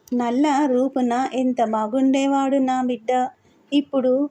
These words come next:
ముఖంలో చెంప, నుదురు అంతా వ్యాపించిన ఆ నల్లటి మచ్చలు,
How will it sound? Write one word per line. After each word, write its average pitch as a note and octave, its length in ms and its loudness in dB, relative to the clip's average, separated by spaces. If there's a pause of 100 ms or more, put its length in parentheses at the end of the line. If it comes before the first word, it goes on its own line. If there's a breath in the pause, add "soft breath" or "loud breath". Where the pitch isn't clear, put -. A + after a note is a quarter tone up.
ముఖంలో B3+ 720 -2 (180)
చెంప, A#3+ 280 -2 (580 soft breath)
నుదురు C#4 560 0
అంతా B3+ 420 0
వ్యాపించిన A#3 880 0 (120)
ఆ C#4+ 160 0
నల్లటి A#3 520 -2
మచ్చలు, A#3+ 640 -4